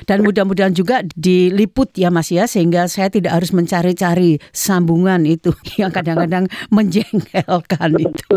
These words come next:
Mas. Iya. Mas, karena ini kita sudah memasuki bulan November, jadi kalau tidak salah tanggal tujuh ya,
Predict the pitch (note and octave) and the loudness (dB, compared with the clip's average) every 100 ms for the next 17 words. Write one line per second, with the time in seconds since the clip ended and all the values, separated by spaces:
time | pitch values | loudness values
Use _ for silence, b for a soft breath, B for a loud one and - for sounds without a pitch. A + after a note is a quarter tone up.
0 | - - A#3+ - - - - C#4+ B3+ - | 0 -2 -6 -16 -18 -16 -10 -8 -6 -8
1 | - - - A3+ A#3+ A#3+ B B - - | -10 -14 -2 0 0 -4 B B -8 -4
2 | G#3+ A3 A3 A3 - A3 A#3 A#3 A3 A#3 | 0 0 2 0 2 4 4 2 -2 -2
3 | A#3 G#3 G3+ G#3+ G3+ - G#3 G#3+ F3+ F#3 | 0 0 2 2 0 -2 -2 -2 2 2
4 | F#3 F#3 F#3 F#3+ D#3 D3 C3+ C3+ G3+ B3 | 4 2 2 2 2 4 4 2 0 0
5 | E3+ D3 F#3 A#3+ A3+ B B B - G#3 | 0 0 0 0 -2 B B B -2 0
6 | G#3 A3+ A3+ A3+ A#3 C#4+ B3+ A#3+ B3+ B3 | 0 -2 -4 -2 -2 0 2 2 2 2
7 | C#4+ G#3+ D3+ | 4 4 4